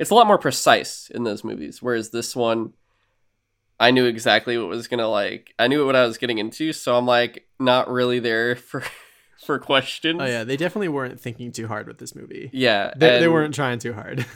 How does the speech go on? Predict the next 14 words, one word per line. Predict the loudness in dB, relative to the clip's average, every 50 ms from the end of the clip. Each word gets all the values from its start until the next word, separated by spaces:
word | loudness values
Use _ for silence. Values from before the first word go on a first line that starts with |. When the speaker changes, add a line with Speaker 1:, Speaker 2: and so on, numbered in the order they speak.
| -20
Speaker 2:
<laughs> | -20 _ _ 2
Speaker 1:
I, | 4 4 4 6
I | 4 4 4 2 -2 -4 -2
honestly, | 0 0 0 0 -2 -4 -6 -6 -4
if | -4 -4
they | -4 -2 -2 0
had | 0 -2 -4 -4
given | -6 -6 -6 -4
an | -4 -4
explanation, | -6 -6 -8 -8 -6 -6 -6 -6 -6 -6 -6
that | -4 -4
really | -4 -4 -6 -6 -6 -8
would | -8 -10 -10
have | -12